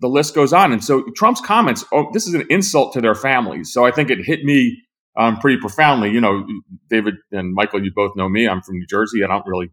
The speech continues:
react soberly all the time. Um, but this was really outrageous. And, and, uh, and on, on many levels. And then the saddest thing in the end is that, you know, nobody in the G O P,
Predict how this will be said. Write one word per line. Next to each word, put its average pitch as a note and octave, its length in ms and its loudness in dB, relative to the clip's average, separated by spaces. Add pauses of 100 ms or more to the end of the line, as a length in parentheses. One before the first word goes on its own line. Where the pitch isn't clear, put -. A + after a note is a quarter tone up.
(140)
react G#2 400 2 (120)
soberly A2+ 480 0
all F#2 100 -2
the F#2 80 -4
time. G2 320 -2 (540)
Um, A2+ 400 4
but B2+ 120 0
this G#3+ 200 6
was C3 160 2
really C#3 280 4
outrageous. A2+ 640 2
And, G2+ 240 -8
and, G#2 220 -4
uh, F#2 240 -2 (400)
and A2+ 360 2
on, G#2+ 300 4
on A2+ 220 2
many D3 180 2
levels. F3 340 4
And C#3 120 -4
then C#3+ 80 0
the C3 80 -2
saddest C3 360 0
thing A#2+ 140 0
in A2 80 0
the G#2 100 0
end G2+ 160 -2
is F#2+ 120 -4
that, F#2+ 260 -4
you G#2 60 -6
know, E2+ 160 -6 (240)
nobody A#2 280 2
in G2+ 100 -2
the G2 60 -8
G G#2 160 -2
O G2+ 100 0
P, F#2+ 260 -6